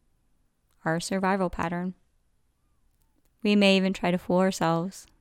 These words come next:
that we're adjusted just fine to sleeping less. We do fine with five hours of sleep. But most often,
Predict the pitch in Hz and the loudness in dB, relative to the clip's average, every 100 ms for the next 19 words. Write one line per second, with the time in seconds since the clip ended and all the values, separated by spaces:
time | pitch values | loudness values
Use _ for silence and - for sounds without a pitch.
0 | _ - 190 190 _ _ 269 240 220 208 | _ -6 -4 -4 _ _ -2 -2 0 -2
1 | - 190 180 202 - 175 185 175 170 165 | -2 -4 -4 -8 -4 0 0 0 -2 -6
2 | - 170 175 165 160 160 - - _ _ | -6 -4 -2 0 0 -2 -6 -16 _ _
3 | _ _ _ _ _ _ _ _ _ - | _ _ _ _ _ _ _ _ _ -6
4 | 240 240 - 180 185 190 185 180 - 175 | -2 -2 0 2 4 4 2 -2 -2 -2
5 | 175 165 160 160 185 - - 160 160 - | 0 0 0 -4 -6 -10 -4 -4 -4 -10
6 | - _ _ _ _ _ _ _ _ _ | -20 _ _ _ _ _ _ _ _ _
7 | _ _ _ _ _ - 185 190 - 196 | _ _ _ _ _ -6 -2 -2 -2 0
8 | 226 262 220 214 - 175 175 180 190 | 0 0 -2 0 -2 0 0 0 -4